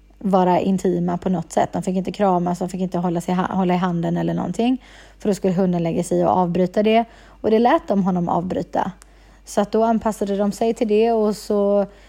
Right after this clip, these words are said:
eh, slutade de att hålla i handen, slutade kramas för att de ville inte att hunden skulle bli obekväm. Så återigen den här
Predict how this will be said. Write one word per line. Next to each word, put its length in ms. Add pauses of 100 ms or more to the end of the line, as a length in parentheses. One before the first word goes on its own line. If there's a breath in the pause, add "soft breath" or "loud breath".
(200 loud breath)
eh, 520
slutade 500
de 240
att 140
hålla 200
i 40
handen, 400
slutade 460
kramas 640 (100)
för 120
att 60
de 140
ville 200
inte 160
att 80
hunden 240
skulle 220
bli 360 (640 soft breath)
obekväm. 680
Så 180
återigen 760
den 140
här 300